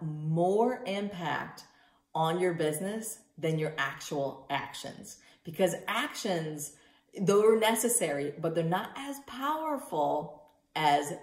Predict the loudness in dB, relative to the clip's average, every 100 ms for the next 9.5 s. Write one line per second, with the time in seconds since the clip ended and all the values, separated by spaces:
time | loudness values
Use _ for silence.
0 | -8 -6 -4 -2 -2 -4 -8 -8 -12 -12
1 | -2 0 0 0 -2 -6 -10 -4 0 0
2 | 2 2 2 2 2 2 0 -6 -6 -2
3 | -2 -2 -4 -2 -2 -2 -4 -6 -16 -8
4 | 0 0 2 2 2 0 -2 -4 -6 -10
5 | -10 -10 -14 -20 -2 0 4 6 4 2
6 | 2 2 0 0 0 -2 -2 0 0 -2
7 | -2 -2 0 0 0 -2 -6 -10 -18 _
8 | _ -4 4 4 4 -2 -2 4 4 4
9 | 0 -2 2 4 2